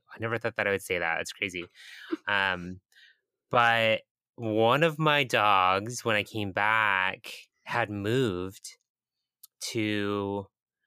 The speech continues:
um, a clo-, like, closer to the other dogs.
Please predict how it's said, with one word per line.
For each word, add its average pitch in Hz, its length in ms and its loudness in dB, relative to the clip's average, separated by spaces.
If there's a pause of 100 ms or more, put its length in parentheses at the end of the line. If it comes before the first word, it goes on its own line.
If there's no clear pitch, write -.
(300)
um, 92 800 -4 (1600)
a 117 100 -2
clo-, 127 340 0
like, 110 240 0
closer 135 400 0
to - 120 -6
the 101 160 0
other 127 180 2
dogs. - 520 -6